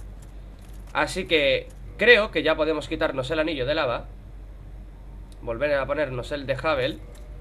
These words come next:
Podemos volver a rodar bien, perfecto.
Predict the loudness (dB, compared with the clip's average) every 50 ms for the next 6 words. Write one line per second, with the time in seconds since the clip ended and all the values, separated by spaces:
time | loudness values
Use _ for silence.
0 | -16 -16 -16 -16 -14 -14 -14 -14 -12 -8 -4 -2 -2 0 0 -2 -2 -2 -2 -2
1 | -2 -2 -2 -4 -4 -2 2 6 8 8 10 10 10 8 6 2 -4 -4 -4 -8
2 | -12 -14 -16